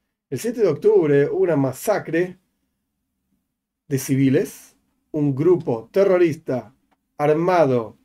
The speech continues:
irrumpió en la soberanía de otro país, literalmente, y masacró jóvenes, niños, ancianos,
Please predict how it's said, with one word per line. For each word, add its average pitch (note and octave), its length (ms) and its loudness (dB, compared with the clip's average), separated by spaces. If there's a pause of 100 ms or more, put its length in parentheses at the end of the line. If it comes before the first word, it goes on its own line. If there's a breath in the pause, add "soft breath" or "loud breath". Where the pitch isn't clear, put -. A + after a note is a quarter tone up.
(260)
irrumpió E3+ 880 2 (340)
en C#3+ 140 -2
la C#3+ 100 2
soberanía D3+ 480 2
de E3+ 80 2
otro F#3+ 240 2
país, C#3+ 640 -2
literalmente, D#3 840 -2 (800)
y G#3 440 -4 (280)
masacró G3+ 1080 2 (520)
jóvenes, D3 1000 2
niños, C3+ 1000 -2 (220)
ancianos, C3 1040 -2